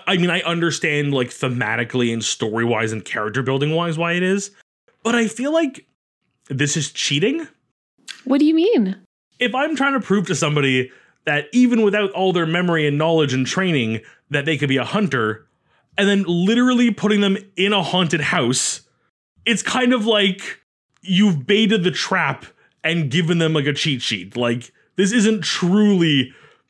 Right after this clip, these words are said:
Speaker 1: like, if they were just in a small town and something weird happened a few doors down and then they solved it, maybe. But this is literally happening under their nose. It's like, it feels like, I mean, I don't think it was intentional or that's a story break thing. I think it's a writing thing,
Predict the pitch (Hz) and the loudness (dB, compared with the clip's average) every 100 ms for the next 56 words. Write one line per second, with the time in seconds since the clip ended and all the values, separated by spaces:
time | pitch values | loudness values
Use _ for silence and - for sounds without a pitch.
0 | - 165 175 170 226 226 208 202 170 - | -4 -2 0 0 2 2 2 -2 -2 -2
1 | 202 196 180 - 202 165 156 160 180 170 | 0 0 -2 -2 0 0 0 0 -2 -2
2 | 170 143 170 160 160 151 151 147 175 160 | -2 0 0 0 -2 -2 -4 -2 -2 2
3 | 156 120 170 165 151 135 220 233 185 143 | 2 0 0 0 0 -2 0 0 0 -2
4 | 139 135 160 - 269 285 302 285 254 170 | -6 -4 -6 -8 -12 -6 -2 2 4 4
5 | 120 110 107 - - - _ - 202 214 | 2 0 -4 -18 -20 -20 _ -2 2 2
6 | 214 196 196 190 165 175 175 170 - 151 | 4 2 4 2 0 -2 -2 -2 -2 0
7 | 156 156 147 156 143 175 - 180 143 _ | 2 0 0 0 0 -4 -4 -6 -6 _
8 | _ _ _ _ - 208 - 226 220 196 | _ _ _ _ -4 -4 0 2 2 0
9 | 196 175 180 175 170 185 180 196 185 180 | 0 0 -2 0 0 0 -2 -2 0 0
10 | 156 147 - 170 151 165 165 147 139 135 | -2 -4 -6 -4 -2 0 2 0 0 -4
11 | 139 - - 139 147 151 120 - 147 143 | -4 -6 -2 0 0 0 -4 -2 -2 -2
12 | - 156 147 139 135 127 117 117 127 143 | -2 -2 0 -2 -2 -4 -2 -2 0 -2
13 | 143 165 165 165 | -2 -2 0 -4